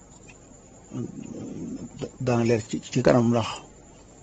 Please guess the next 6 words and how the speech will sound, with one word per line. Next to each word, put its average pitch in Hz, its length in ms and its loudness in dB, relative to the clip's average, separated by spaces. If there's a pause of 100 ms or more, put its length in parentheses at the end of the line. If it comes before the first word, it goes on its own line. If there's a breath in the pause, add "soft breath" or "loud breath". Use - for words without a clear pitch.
(1700)
wax 117 280 4
yi, 127 120 8 (100)
yi 131 80 8
mu 127 100 6
wax 117 120 6
rek 117 160 4